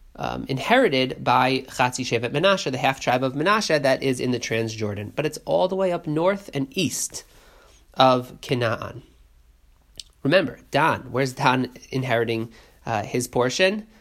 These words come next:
In the southwest, just north of Yehuda. And so it seems like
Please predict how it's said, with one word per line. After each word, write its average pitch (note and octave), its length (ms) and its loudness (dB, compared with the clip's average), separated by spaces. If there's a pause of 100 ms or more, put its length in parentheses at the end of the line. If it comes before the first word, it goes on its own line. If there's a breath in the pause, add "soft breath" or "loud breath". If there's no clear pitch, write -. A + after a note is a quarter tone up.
(160 soft breath)
In A#2 120 -6
the A#2 80 -4
southwest, C3+ 800 -2 (200)
just C3+ 240 -6
north C3 360 -4
of A#2+ 180 0
Yehuda. C3+ 500 -4 (1500 soft breath)
And D#3 180 0
so E3 460 2 (1200)
it C#3+ 160 -4
seems G#3+ 320 0
like C3 320 2